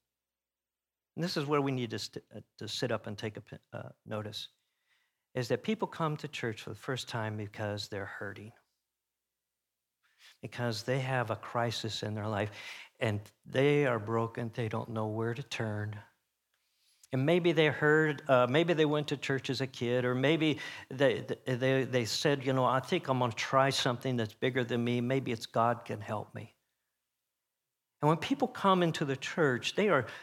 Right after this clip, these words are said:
uh, a-, and, and there are people that come, uh, for this third reason, they are prime candidates for us to come along and connect with them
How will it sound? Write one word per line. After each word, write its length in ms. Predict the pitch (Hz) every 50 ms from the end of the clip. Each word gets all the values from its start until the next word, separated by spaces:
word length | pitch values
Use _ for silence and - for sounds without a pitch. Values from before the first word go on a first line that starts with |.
| - - _
uh, 220 | - 135 131 120 - -
a-, 240 | - 135 - - -
and, 260 | 135 135 131 127 123 -
and 160 | 135 131 127
there 180 | 147 180 196 196
are 100 | 175 143
people 360 | - - 170 170 - 185 160
that 260 | - 143 123 - -
come, 260 | - - 165 165 160 143 - - - - - _
uh, 220 | 131 127 123 123
for 200 | 123 - - 160
this 220 | 151 143 147 - -
third 240 | - 170 160 151 151
reason, 320 | 156 151 147 156 151 147
they 180 | 143 175 196 208
are 120 | 185 151
prime 360 | - - - 185 180 180 175
candidates 640 | 165 - - 165 170 175 170 143 123 117 117 110 -
for 240 | - - 131 127 131
us 200 | 143 135 - -
to 80 | -
come 260 | - - - 147 147 147
along 320 | 143 135 123 117 117 110 - - - -
and 100 | - 107
connect 460 | - - 120 117 117 120 120 117 - -
with 160 | 107 101 -
them 240 | - 104 98 98